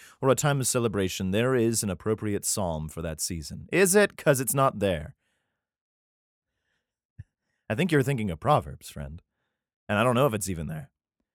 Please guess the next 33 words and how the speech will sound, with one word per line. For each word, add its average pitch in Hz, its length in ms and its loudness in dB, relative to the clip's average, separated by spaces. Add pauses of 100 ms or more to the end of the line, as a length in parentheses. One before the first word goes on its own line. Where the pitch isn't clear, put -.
(300)
Uh, 107 320 4
leading 156 280 2
themes. 85 480 -2
One, 143 360 6
meditate 175 600 6
on 165 120 4
God's 156 280 4
word. 139 140 0
You 117 180 2
keep 202 400 2
hammering 127 640 4
this 76 220 -8
fucking 160 500 4
thing. 71 240 -12
Oh, 165 380 4
man. 73 360 -8 (720)
The 143 80 -2
longest 226 340 6
psalm 160 360 6
is 117 360 2
one 113 180 2
hundred 98 260 0
nineteen. 80 680 -6
I 95 160 -2
remember 98 420 -2
that 90 200 -2
one. 78 200 -8 (440)
It 131 120 -2
speaks - 360 0
of 160 100 -2
the 147 80 2
psalmist's 139 500 2
love 107 380 4